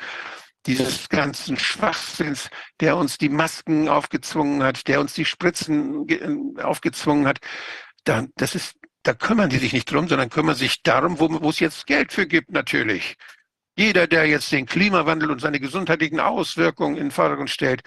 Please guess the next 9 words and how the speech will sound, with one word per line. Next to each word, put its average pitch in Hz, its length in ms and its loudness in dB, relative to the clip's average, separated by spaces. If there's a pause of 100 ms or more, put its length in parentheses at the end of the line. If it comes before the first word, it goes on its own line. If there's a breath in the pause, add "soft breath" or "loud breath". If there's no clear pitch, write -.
(280 loud breath)
der 110 120 2
kann 147 200 -2
mit 160 120 0
Fördermitteln 131 540 2
rechnen. 104 480 -2 (1000 loud breath)
Es 139 140 0
ist 156 180 -2
zum 113 120 -2
Kotzen. - 480 -4